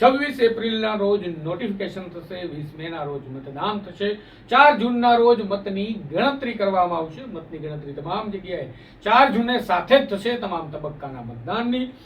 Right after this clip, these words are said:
ઓગણપચાસ બેઠકો પર ફેઝ પાંચ, તબક્કા પાંચનું મતદાન લેવામાં આવશે. ફેઝ છ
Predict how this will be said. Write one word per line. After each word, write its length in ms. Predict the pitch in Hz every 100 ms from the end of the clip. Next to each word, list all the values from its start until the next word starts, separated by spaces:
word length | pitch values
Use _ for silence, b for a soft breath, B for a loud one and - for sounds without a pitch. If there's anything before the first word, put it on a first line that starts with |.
| B B
ઓગણપચાસ 720 | 170 226 254 202 196 196 180
બેઠકો 380 | 156 151 - 143 131
પર 140 | 208 220
ફેઝ 340 | 170 170 139 120
પાંચ, 240 | 180 180 -
તબક્કા 420 | 160 147 - 139 131
પાંચનું 380 | 170 156 135 135
મતદાન 540 | 131 120 127 175 180
લેવામાં 420 | 175 160 135 131
આવશે. 300 | 175 - - - - B B -
ફેઝ 200 | 214
છ 80 | 220